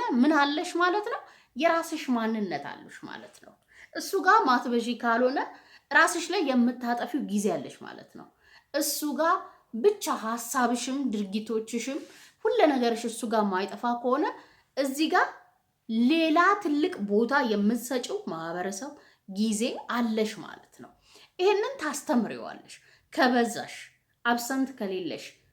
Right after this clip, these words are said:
ናፍቆትን መፍጠራችሁ የሚናፍቀውን ነገር፣ የሚናፍቀውን ነገር ነው ወንድ ልጅ የሚያስበው። የሚናፍቀውን ነገር ነው ማይጠግበው። የሚናፍቀው ነገር ነው ኦር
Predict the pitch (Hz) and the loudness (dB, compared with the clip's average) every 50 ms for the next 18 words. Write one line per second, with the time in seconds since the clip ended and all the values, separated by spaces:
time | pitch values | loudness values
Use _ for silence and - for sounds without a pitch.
0 | _ _ - 190 196 202 - - - 208 - 196 170 151 139 - - - 131 107 | _ _ -6 -4 -4 -6 -6 -10 -10 -10 -8 -8 -8 -10 -10 -12 -10 -10 -10 -10
1 | - - - - - - - _ _ _ _ _ _ - 254 311 359 359 349 359 | -10 -12 -14 -18 -20 -20 -20 _ _ _ _ _ _ 2 4 6 8 8 8 6
2 | 359 359 - 311 247 - 247 233 226 214 190 165 156 147 123 - - - - _ | 4 2 -4 -6 -6 -2 -2 0 0 0 -2 -2 -4 -4 -6 -6 -8 -12 -20 _
3 | _ _ _ _ _ _ - 254 294 311 359 339 339 339 - - - - 311 302 | _ _ _ _ _ _ 2 6 8 8 8 8 6 2 -2 -6 -2 2 4 4
4 | 302 285 262 214 214 208 185 170 165 175 180 180 175 170 175 170 165 120 113 117 | 4 4 4 2 2 2 2 0 -4 -4 -6 -6 -8 -10 -12 -10 -12 -10 -10 -10
5 | 113 - - - - - - - - - _ _ - 294 370 392 403 415 415 415 | -10 -10 -10 -12 -12 -14 -16 -18 -20 -20 _ _ -4 -2 2 4 6 6 8 8
6 | 427 427 427 - - 381 392 - - 480 494 466 359 277 247 269 254 233 202 165 | 8 8 6 2 -4 -4 -2 0 2 2 2 4 2 2 2 2 2 0 0 -2
7 | 165 170 170 170 160 156 - 160 156 156 - 127 120 - - - - - - - | -2 -2 -4 -4 -4 -6 -8 -12 -12 -12 -12 -12 -14 -14 -16 -20 -20 -20 -20 -20
8 | _ - 247 262 269 262 254 254 254 254 247 240 240 247 247 - - 262 - - | _ 0 2 4 6 8 8 8 8 8 6 4 2 0 -2 -6 -8 -8 -8 -8
9 | - - 277 254 214 202 208 202 - - 120 117 107 - - 196 240 | -8 -6 -4 -2 0 2 2 0 0 -2 -6 -12 -14 -10 -6 -4 -4